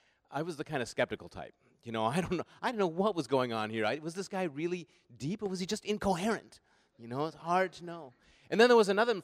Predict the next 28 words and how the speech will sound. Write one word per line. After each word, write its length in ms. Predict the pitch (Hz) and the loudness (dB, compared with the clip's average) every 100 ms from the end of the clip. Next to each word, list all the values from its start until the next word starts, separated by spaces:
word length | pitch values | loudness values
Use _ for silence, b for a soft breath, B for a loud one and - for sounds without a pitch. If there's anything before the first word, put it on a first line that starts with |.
| - | 0
friend 180 | 160 143 | 0 2
named 200 | 139 123 | -2 -2
Janice, 400 | 156 190 131 143 | -6 -4 -6 -8
and 120 | 135 | -10
she, 380 | - 254 285 170 | -10 -10 -10 -2
uh, 100 | 175 | -4
didn't 220 | 170 185 | -4 -10
seem 160 | 202 | -8
to 60 | 180 | -8
have 160 | 156 147 | -6 -6
an 80 | |
opinion, 340 | 131 165 175 117 | -8 -8 -8 -8
but 100 | 120 | -10
she 80 | - | -12
kinda 200 | - 151 | -12 -6
liked 200 | 123 139 | -4 -6
to 60 | 123 | -6
be 80 | |
along 240 | 117 110 117 | -4 -4 -6
for 100 | 110 | -10
the 80 | 98 | -2
ride, 320 | 107 123 90 | 0 0 -2
for 80 | 98 | -2
the 100 | 101 | 0
arguments 380 | 117 113 98 | 0 -2 -8
that 120 | - 87 | -10 -10
we 120 | 90 | -8
had. 240 | 92 87 | -10 -10